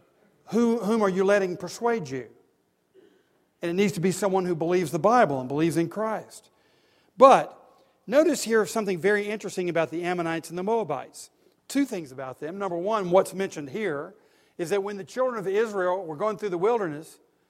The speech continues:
uh, the Moabites and the Ammonites didn't help them out at all. Didn't give them any food. In fact, Sihon, king of Og, was a Moabite. He comes out and fights Israel.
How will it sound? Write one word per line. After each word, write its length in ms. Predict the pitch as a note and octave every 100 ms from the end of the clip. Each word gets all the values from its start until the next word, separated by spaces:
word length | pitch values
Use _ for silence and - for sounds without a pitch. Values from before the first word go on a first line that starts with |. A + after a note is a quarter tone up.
| _ _ _ _ _ -
uh, 80 | F3
the 120 | F3+
Moabites 680 | A3 B3 A3 F#3 F3+ F3 F3
and 80 |
the 100 | E3+
Ammonites 360 | G#3 G3+ F3+ E3+
didn't 180 | F#3+ F3+
help 200 | F#3 F3+
them 120 | E3+
out 160 | E3 D3+
at 80 |
all. 460 | D#3 F#3 D3+ - - _ _
Didn't 200 | - F3
give 140 | F3+ F3+
them 100 | F3
any 180 | F3+ D#3+
food. 480 | - G#3 G#3+ A3 G#3+ _
In 100 | D#3
fact, 320 | - F#3 F3+ _ _ _
Sihon, 640 | - G#3+ A#3+ A#3 E3 E3
king 240 | - G#3+
of 100 | F3
Og, 440 | F3 A3+ F3+ D3+ - - _ _
was 300 | E3 F3+ F3+
a 80 | E3
Moabite. 580 | E3+ B3+ G#3+ D#3 D3+ E3+
He 120 | G#3+
comes 320 | C#4 G#3 F#3
out 160 | F3+ F3
and 100 | D#3
fights 380 | - A#3+ B3 -
Israel. 580 | C#4+ C4 A#3+ G3+ B2+